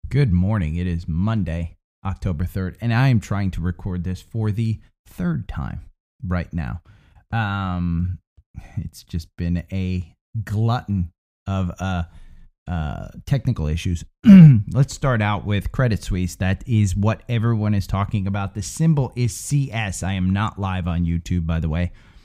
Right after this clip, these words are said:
Just too many issues trying to get that up and running, but I'll, I'll figure it out. I know we're on day three, but, uh, trying to figure it out is just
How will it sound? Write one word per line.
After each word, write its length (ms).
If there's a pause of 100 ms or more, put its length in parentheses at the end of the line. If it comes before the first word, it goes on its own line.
(160)
Just 260
too 200
many 320
issues 360
trying 240
to 60
get 220
that 160
up 160
and 140
running, 280
but 220
I'll, 220
I'll 160
figure 520
it 80
out. 320 (340)
I 60
know 160
we're 160
on 160
day 220
three, 420
but, 280
uh, 280 (640)
trying 240
to 60
figure 320
it 80
out 240
is 180
just 380